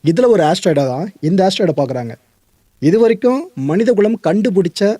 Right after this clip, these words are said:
அப்பல்லோ ஆஸ்ட்ராய்ட்ஸோட எண்ணிக்கை இருபத்தி ஓராயிரத்தி எண்பத்தி மூணுன்னு இது வரைக்கும் நம்பப்பட்டுக்கிட்டு இருக்கு. அதுல ஒண்ணு தான் இந்த த்ரீ டூ டபுள் ஓ ஃபேத்தான். Actually, ஒரு ஸ்பெஷாலிட்டி என்ன தெரியுமா?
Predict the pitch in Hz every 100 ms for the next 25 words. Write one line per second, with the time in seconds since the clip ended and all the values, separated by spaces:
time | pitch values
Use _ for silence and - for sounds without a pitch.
0 | - 170 - 240 190 185 - 175 160 143
1 | 147 180 147 170 254 _ _ 147 175 220
2 | - 185 170 175 165 165 156 151 - -
3 | 165 143 147 220 156 - 151 165 185 208
4 | 156 196 165 127 117 117 117 - - 147
5 | 156 156 190 196 247 - _ _ _ 160
6 | 160 185 254 202 240 233 160 165 175 175
7 | 214 - _ - 180 165 117 - _ 165
8 | - 277 175 - 196 302 240 220 170 135
9 | 123 165 151